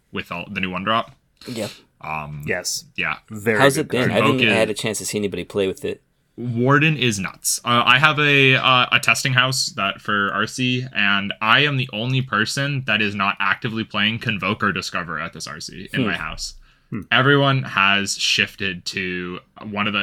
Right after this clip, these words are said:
Speaker 1: uh, either that combo deck or the deck that has a fifty fifty matchup versus the combo deck, 'cause you just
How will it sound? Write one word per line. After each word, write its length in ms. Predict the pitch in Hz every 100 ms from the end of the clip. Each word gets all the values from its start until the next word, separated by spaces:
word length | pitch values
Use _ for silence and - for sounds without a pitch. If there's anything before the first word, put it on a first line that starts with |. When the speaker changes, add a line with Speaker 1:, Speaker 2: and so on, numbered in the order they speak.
| -
Speaker 1:
uh, 340 | 104 104 104 -
either 200 | 110 113
that 160 | 110 -
combo 280 | 104 110
deck 280 | 127 151 135
or 240 | 117 110 101
the 120 | 95
deck 260 | 110 110 120
that 300 | 104 101 -
has 160 | 110 104
a 40 |
fifty 220 | 107 104
fifty 240 | 104 107 101
matchup 320 | 104 101 92
versus 160 | 95 -
the 60 | 101
combo 260 | 107 98
deck, 240 | 90 92 -
'cause 220 | - 90
you 60 | 90
just 160 | 92